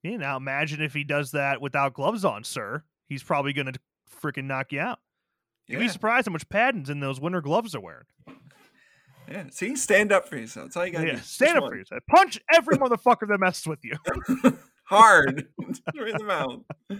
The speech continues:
Speaker 2: Yeah.
Speaker 1: Yeah, uh, then we come back to Tyler still hiding and running from Chucky, and,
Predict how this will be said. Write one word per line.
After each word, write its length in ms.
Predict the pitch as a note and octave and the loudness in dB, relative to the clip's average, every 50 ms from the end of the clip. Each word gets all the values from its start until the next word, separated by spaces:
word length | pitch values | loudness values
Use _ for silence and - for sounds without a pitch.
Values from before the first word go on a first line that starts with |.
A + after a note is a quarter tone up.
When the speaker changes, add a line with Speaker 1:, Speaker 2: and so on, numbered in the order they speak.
| A3 - - - - - - - - - - D3+ | -14 -18 -18 -16 -16 -14 -14 -16 -16 -12 -6 -2
Speaker 2:
Yeah. 460 | E3+ F3 E3 D3+ C#3+ C3+ C#3 C#3 C#3+ E3+ E3+ D3+ _ _ _ _ _ _ _ _ _ _ _ _ _ _ _ _ _ _ _ _ _ _ _ | 0 0 2 2 0 0 -2 -4 -6 -10 -14 -18 _ _ _ _ _ _ _ _ _ _ _ _ _ _ _ _ _ _ _ _ _ _ _
Speaker 1:
Yeah, 280 | - C#3+ C#3+ B2+ B2+ A#2 - - | -4 -2 -2 -2 -2 -4 -4 -2
uh, 220 | C#3+ C3+ C3 C3+ | 0 0 0 2
then 120 | D3+ F3 | 2 2
we 80 | F#3+ F#3 | 2 4
come 140 | - G3+ E3+ | 2 2 4
back 180 | F3+ F3 E3+ | 4 2 2
to 60 | - - | 0 -2
Tyler 400 | - D#3 D3+ D#3 D3+ D3 D3 C#3 | 0 2 2 2 2 0 -2 -4
still 420 | - - D3+ C#3+ C#3+ C#3 C3+ - - | -6 -6 -4 -2 -2 -2 -4 -8 -6
hiding 340 | C3 C#3 C#3 C3+ C3 C3 C3 | -4 -2 0 0 -2 -4 -10
and 120 | B2 A#2+ | -10 -10
running 200 | A#2+ A#2+ B2 A#2+ | -10 -10 -10 -12
from 140 | A#2+ - A#2+ | -14 -16 -16
Chucky, 540 | - - C3 A#2+ A#2+ - B2 A#2+ A#2 A2+ A2+ | -10 -8 -8 -8 -8 -8 -12 -12 -12 -12 -12
and, 240 | A2+ A2 A2 G#2+ | -14 -14 -16 -20